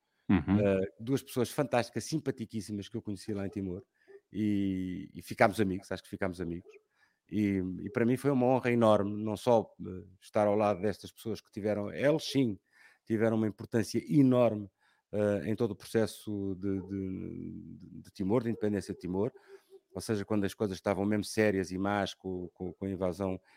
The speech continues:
Speaker 2: e com, com a agressão toda que havia das milícias e et cetera, com a prisão do Xanana em Sipinang, et cetera, eh, estas duas, eh,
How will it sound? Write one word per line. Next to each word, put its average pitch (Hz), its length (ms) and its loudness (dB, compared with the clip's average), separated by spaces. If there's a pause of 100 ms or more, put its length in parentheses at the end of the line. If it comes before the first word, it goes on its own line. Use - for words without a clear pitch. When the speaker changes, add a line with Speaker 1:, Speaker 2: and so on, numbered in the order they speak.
(200)
Speaker 2:
e 98 100 -8
com, 95 220 0
com 98 100 2
a 98 60 8
agressão 98 460 0
toda 95 280 -2
que - 80 -6
havia 90 200 -2
das 85 160 -4
milícias 92 400 -6
e 90 60 -4
et 87 120 -6
cetera, 95 320 -6
com - 120 -6
a 90 40 -6
prisão 104 400 0
do 95 80 -4
Xanana 98 500 0 (280)
em 95 140 2
Sipinang, 101 640 -2
et 90 100 -6
cetera, 98 340 -2 (540)
eh, 92 280 0 (280)
estas 104 400 -2
duas, 107 420 -2 (380)
eh, 98 160 -4